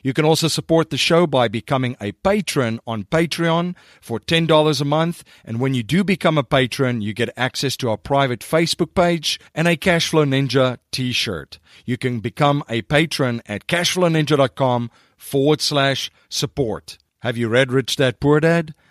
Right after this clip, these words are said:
Are you interested in real estate investing and don't know where to start or how to get the results you want?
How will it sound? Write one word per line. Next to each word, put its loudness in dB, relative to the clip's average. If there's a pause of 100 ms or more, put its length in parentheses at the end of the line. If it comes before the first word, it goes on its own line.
(120)
Are -4
you 0
interested -2
in 0
real 2
estate 0
investing -2
and -6
don't -2
know 2
where -2
to -6
start 0
or -8
how -4
to -8
get -6
the -4
results -6
you -2
want? -4